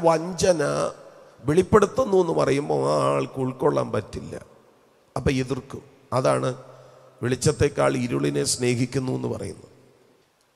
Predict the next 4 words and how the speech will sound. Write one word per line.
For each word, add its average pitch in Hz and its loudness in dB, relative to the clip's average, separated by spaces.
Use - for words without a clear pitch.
ഇരുളിനെ 285 10
സ്നേഹിക്കുന്നവർ 214 6
ഈ 208 10
പ്രവർത്തികളിൽ 262 8